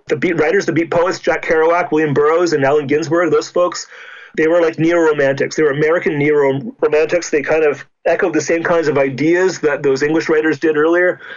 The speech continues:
And then the hippies in the nineteen sixties kind of picked up from that, and they added L S D to the mix, and they created another big wave.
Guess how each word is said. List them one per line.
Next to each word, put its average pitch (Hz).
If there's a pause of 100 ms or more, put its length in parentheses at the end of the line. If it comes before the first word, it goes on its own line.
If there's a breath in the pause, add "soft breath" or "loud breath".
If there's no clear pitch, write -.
(360 loud breath)
And 151
then 165
the 156
hippies 190
in 185
the 170
nineteen 165
sixties 156
kind 165
of 151
picked -
up 147
from 151
that, 120
and 135
they 165
added 151
L 143
S 143
D 139
to 151
the 127
mix, 123
and 131
they 127
created 143
another 151
big 151
wave. 135